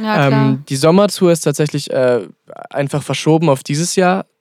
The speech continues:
Speaker 2: Das heißt, wir
Speaker 1: Mhm.
Speaker 2: hoffen halt irgendwie, dass es mit Impfung und jetzt... Äh, dass alles, alles cool wird. Also Leute, äh, seid brav, äh, tragt eure Masken und, äh, lasst euch impfen, bitte. Ähm, damit wir alle wieder, alle wieder, äh,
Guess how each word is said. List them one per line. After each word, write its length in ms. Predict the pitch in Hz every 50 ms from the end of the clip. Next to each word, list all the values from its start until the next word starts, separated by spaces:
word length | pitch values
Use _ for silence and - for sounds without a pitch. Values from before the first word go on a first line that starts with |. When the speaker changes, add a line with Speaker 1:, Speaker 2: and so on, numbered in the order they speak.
| _
Speaker 2:
Das 160 | - - 135 -
heißt, 200 | 139 131 247 247
wir 80 | 240 262
Speaker 1:
Mhm. 40 |
Speaker 2:
hoffen 300 | 135 302 339 - 175 156
halt 180 | 151 147 139 -
irgendwie, 300 | 143 143 143 143 135 135
dass 220 | 135 131 127 -
es 120 | 147 135 -
mit 220 | 147 139 131 -
Impfung 420 | - 143 143 147 - - 151 143 139
und 140 | 135 131
jetzt... 260 | 127 123 117 - - -
Äh, 300 | 131 123 120 120 120 127 _ _ - - - - - - - _ _ _ _ _
dass 140 | 139 -
alles, 340 | - 139 143 139 135 - -
alles 220 | 123 139 147 139 - - -
cool 220 | 175 190 202 190
wird. 240 | 175 202 202 196 -
Also 180 | 127 131 127
Leute, 560 | 135 131 135 139 147 - 156 156 151 151 147 -
äh, 280 | 143 139 131 127 123 110 110 113 -
seid 280 | 143 147 151 147 156 151
brav, 320 | - - 156 156 165 175 170 _ _ _ _ -
äh, 280 | 151 143 139 139 143
tragt 340 | 143 - - - 156 151 -
eure 160 | 127 139 143
Masken 320 | 139 139 160 156 - - 147
und, 240 | 117 139 139 135 -
äh, 260 | 135 135 135 135 135
lasst 220 | 135 135 147 - -
euch 120 | 147 -
impfen, 320 | - 165 185 - - -
bitte. 280 | 123 123 123 - 147 190 _ - - - - - _ _
Ähm, 240 | - 151 147 143 143
damit 280 | 139 139 147 151 151
wir 100 | 160 139
alle 220 | 110 147 151 147 143
wieder, 280 | 143 143 143 139 139
alle 160 | 104 135 143 139
wieder, 200 | 139 143 139 131 - _
äh, 400 | 120 127 135 131 131 131 131